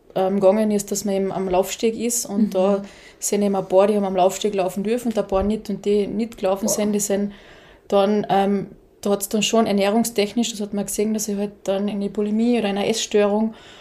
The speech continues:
Speaker 1: abdriften, und das war eigentlich dann schon extrem zu sehen.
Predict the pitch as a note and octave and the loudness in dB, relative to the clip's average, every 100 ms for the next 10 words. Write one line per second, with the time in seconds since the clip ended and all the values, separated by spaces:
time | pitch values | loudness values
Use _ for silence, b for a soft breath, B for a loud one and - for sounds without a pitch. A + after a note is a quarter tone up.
0 | B - G3 - A#3 A#3 - A#3 A3 G3 | B 0 0 -2 -2 -2 -2 -2 0 -2
1 | G3+ G3+ G3+ G3+ - G3+ - G3+ A3 - | -2 0 0 0 -2 -4 0 0 0 -2
2 | F3 - G#3 G#3+ A3 G3+ - G#3+ G#3 F#3 | -6 -2 0 0 0 -4 0 2 2 0